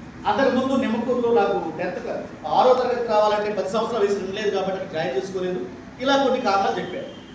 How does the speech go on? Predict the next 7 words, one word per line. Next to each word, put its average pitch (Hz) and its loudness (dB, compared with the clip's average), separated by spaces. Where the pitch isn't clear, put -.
అవి 277 -2
సహేతుకంగా 269 4
ఉన్నాయా 233 -2
చూస్తారు. 180 -8
అదేవిధంగా 170 0
ఆ 170 -4
బాబు 208 0